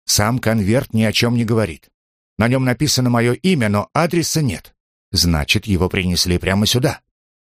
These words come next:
Тот, кто его принёс, даже не пытался скрыть свой почерк, и я, безусловно, смогу его узнать. Обратите внимание на закорючку в букве «С», как в греческой сигме. Эту закорючку я запомню». «А что внутри?» спросил я.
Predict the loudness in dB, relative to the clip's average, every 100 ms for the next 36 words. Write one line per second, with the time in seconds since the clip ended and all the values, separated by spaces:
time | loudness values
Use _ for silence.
0 | -2 0 0 -2 0 0 0 -2 -2 -2
1 | -2 0 0 0 0 0 0 -2 0 -4
2 | -2 -4 -2 -2 -2 0 0 -2 -6 _
3 | _ _ -2 0 0 0 0 -2 -2 0
4 | 0 -2 -2 0 0 0 0 -2 -2 -8
5 | -12 -20 _ _ _ _ _ _ _ -6
6 | -2 -2 -2 -2 -2 0 0 2 0 0
7 | 0 0 -2 -2 -2 -2 -2 -2 0 -2
8 | 0 -2 -2 -2 -4 -8 _ -4 -2 -2
9 | -2 -2 0 -2 -2 0 0 -2 -6 -14
10 | _ _ _ _ -2 0 0 0 0 -2
11 | -2 0 0 0 0 0 0 0 0 -2
12 | -6 -8 -14 -16 _ _ _ _ _ _
13 | _ -2 2 2 2 0 0 -2 -2 -2
14 | -4 -2 -2 0 0 -2